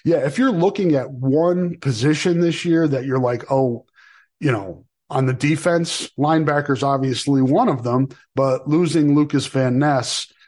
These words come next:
uh, and even Jack Campbell's ability to get after the quarterback and Seth Benson, that is a concern, uh, in a way. But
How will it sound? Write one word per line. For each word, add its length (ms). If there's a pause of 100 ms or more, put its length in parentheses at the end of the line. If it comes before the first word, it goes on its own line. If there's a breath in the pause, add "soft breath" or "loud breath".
(140 soft breath)
uh, 520 (800)
and 140
even 200
Jack 260
Campbell's 420
ability 420
to 100
get 160
after 260
the 100
quarterback 520
and 100
Seth 320
Benson, 580 (440 loud breath)
that 240
is 160
a 60
concern, 560 (160)
uh, 580 (100)
in 120
a 80
way. 340
But 340